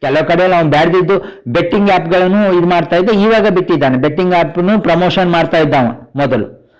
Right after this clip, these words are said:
ಆಮೇಲೆ, ಆಮೇಲೆ, ಆಮೇಲೆ ಚೇಂಜ್ ಮಾಡ್ದ. ಇದ್ರಲ್ಲೆಲ್ಲ ಪೆಲೆ ಎಲ್ಲ ಜನ ಬೈತಾರೆ ಅಂತ ಹೇಳಿ ಚೇಂಜ್ ಮಾಡಿದ್ದ ಅಷ್ಟೇ. ಅವನು ಹಣ ಮಾಡೋದೇ ಅವನ ಉದ್ದೇಶ ಆಗಿತ್ತು, ಅದೇ ಉದ್ದೇಶದಿಂದನೇ ಮಾಡ್ದವನು ಅವನು. ಈ ವಿಡಿಯೋ ಹಣಕ್ಕೋಸ್ಕರ ಮಾಡಿದ್ದ ನಮ್ಗೆ ಗೊತ್ತಿಲ್ಲ,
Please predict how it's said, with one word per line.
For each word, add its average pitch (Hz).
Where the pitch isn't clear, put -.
ಆಮೇಲೆ, 175
ಆಮೇಲೆ, 185
ಆಮೇಲೆ 196
ಚೇಂಜ್ 190
ಮಾಡ್ದ. 160
ಇದ್ರಲ್ಲೆಲ್ಲ 165
ಪೆಲೆ 160
ಎಲ್ಲ 165
ಜನ 156
ಬೈತಾರೆ 156
ಅಂತ 151
ಹೇಳಿ 196
ಚೇಂಜ್ 175
ಮಾಡಿದ್ದ 143
ಅಷ್ಟೇ. 147
ಅವನು 139
ಹಣ 151
ಮಾಡೋದೇ 185
ಅವನ 196
ಉದ್ದೇಶ 180
ಆಗಿತ್ತು, 156
ಅದೇ 175
ಉದ್ದೇಶದಿಂದನೇ 170
ಮಾಡ್ದವನು 156
ಅವನು. 101
ಈ 156
ವಿಡಿಯೋ 196
ಹಣಕ್ಕೋಸ್ಕರ 196
ಮಾಡಿದ್ದ 175
ನಮ್ಗೆ 165
ಗೊತ್ತಿಲ್ಲ, 151